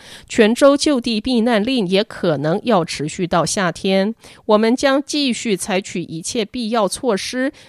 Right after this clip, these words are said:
为学校重新开放做好准备。Santa Clara 县 Office of Education 学校的督学 Mary Ann DeWong 说，“同时，绝对关键的是，我们必须遵守就地避难令，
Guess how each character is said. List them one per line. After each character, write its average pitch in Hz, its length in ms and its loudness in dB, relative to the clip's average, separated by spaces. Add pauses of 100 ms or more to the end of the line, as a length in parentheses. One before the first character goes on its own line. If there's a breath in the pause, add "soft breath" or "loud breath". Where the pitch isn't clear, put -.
(120)
为 269 120 2
学 - 220 -2
校 269 300 0
重 170 260 -6
新 202 220 -4
开 220 200 -4
放 262 400 -2
做 185 220 -2
好 160 180 -4
准 170 280 -4
备。 185 360 -2 (320 loud breath)
Santa 269 320 2
Clara 262 440 2
县 196 300 -2
Office 196 400 -2
of 180 140 -6
Education 185 800 -4 (120 loud breath)
学 208 200 4
校 262 180 0
的 214 120 2
督 285 180 0
学 190 300 0
Mary 196 380 2
Ann 190 200 -2
DeWong 185 400 -2
说 233 400 0 (260 loud breath)
，“同 233 220 2
时， 208 380 2
绝 196 200 0
对 233 160 4
关 269 280 2
键 269 180 0
的 190 80 0
是， 202 300 0
我 185 120 0
们 175 280 -2
必 269 180 0
须 214 240 -2
遵 214 260 2
守 190 280 2
就 202 260 2
地 185 180 -4
避 220 220 0
难 202 260 2
令， 240 300 0